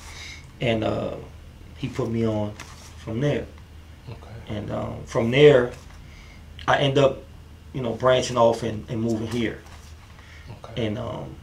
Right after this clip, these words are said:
Speaker 1: when I moved here, that's when everything really started to take off for me. Um,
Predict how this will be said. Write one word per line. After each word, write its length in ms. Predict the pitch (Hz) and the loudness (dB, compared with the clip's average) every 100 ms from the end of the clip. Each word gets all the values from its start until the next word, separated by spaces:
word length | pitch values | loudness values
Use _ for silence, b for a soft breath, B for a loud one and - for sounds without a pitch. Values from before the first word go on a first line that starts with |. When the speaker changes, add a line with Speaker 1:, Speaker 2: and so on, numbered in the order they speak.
| - - - | -20 -18 -8
Speaker 1:
when 140 | 107 | 0
I 100 | 107 | 4
moved 300 | 139 131 - | 6 4 2
here, 320 | - 156 117 | 4 6 8
that's 220 | 113 117 | 6 4
when 120 | 120 113 | 2 -2
everything 400 | 110 110 101 95 | -2 -6 -10 -10
really 420 | 107 117 117 110 101 | -6 -4 -2 -4 -8
started 380 | - 101 - | -10 -10 -10
to 80 | - | -10
take 220 | 107 - | -8 -6
off 240 | 110 - - | -6 -6 -8
for 60 | 80 | -14
me. 80 | - - - b b b b b - | -14 -14 -18 b b b b b -16
Um, 240 | - - | -12 -12